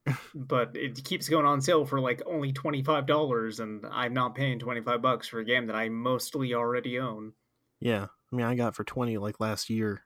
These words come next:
Speaker 2: I don't know why it still has not gone below that.
Speaker 1: I don't, well, probably because people keep buying Persona at any price.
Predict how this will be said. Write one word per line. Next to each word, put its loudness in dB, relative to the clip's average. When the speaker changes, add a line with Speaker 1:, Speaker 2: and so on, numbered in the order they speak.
Speaker 2:
I -4
don't 0
know 0
why 0
it -2
still -2
has -4
not -2
gone -4
below -2
that. -2
Speaker 1:
I -4
don't, 0
well, 10
probably 0
because 0
people -4
keep -4
buying 0
Persona -6
at 0
any 2
price. -8